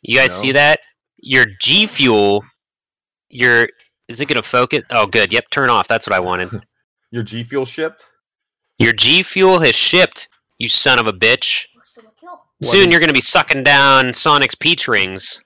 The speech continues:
Speaker 3: Oh, that
Speaker 2: Ooh.
Speaker 3: stuff. Okay. Uh.
Speaker 1: Yeah, that stuff. All the
Speaker 2: I
Speaker 1: kids
Speaker 2: think
Speaker 1: are
Speaker 2: I'm
Speaker 1: talking about it.
Speaker 2: We're gonna keep Sonic's, uh, peach rings where they should be. And I'm not
Speaker 1: <laughs>
Speaker 2: putting them in my mouth.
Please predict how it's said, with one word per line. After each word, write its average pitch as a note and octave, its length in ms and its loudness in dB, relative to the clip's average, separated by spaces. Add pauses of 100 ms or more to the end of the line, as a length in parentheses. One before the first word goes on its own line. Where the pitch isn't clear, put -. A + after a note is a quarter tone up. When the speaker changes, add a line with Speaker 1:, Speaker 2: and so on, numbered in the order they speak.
(100)
Speaker 3:
Oh, D#3 220 -2
that G3 200 -2
Speaker 2:
Ooh. C3 40 -4
Speaker 3:
stuff. C3+ 320 -4
Okay. A#2+ 600 -14
Uh. F#3 1000 -14 (120)
Speaker 1:
Yeah, B2+ 280 4
that D3+ 120 2
stuff. F2+ 440 0
All G#2+ 140 0
the G2+ 100 -4
Speaker 2:
I A2 40 -6
Speaker 1:
kids B2+ 160 -4
Speaker 2:
think G#2 140 -6
Speaker 1:
are A2+ 60 -2
Speaker 2:
I'm F2+ 80 0
Speaker 1:
talking F2 160 -10
about F2 280 -2
it. E2+ 140 -10 (400)
Speaker 2:
We're C3 100 -10
gonna C#3+ 140 -8
keep A2 360 -12
Sonic's, G2+ 600 -8
uh, F#2+ 160 -6
peach - 300 -18
rings E2+ 560 -16
where F#2 160 -10
they D#2+ 380 -12 (680)
should E2+ 240 -20
be. C#2+ 240 -14 (1040)
And D2+ 220 -20
I'm E2+ 120 -12
not E2 400 -8
Speaker 1:
<laughs> - 1120 -20
Speaker 2:
putting - 140 -10
them G2 120 -10
in F#2+ 80 -8
my G#2 80 -4
mouth. E2+ 440 -10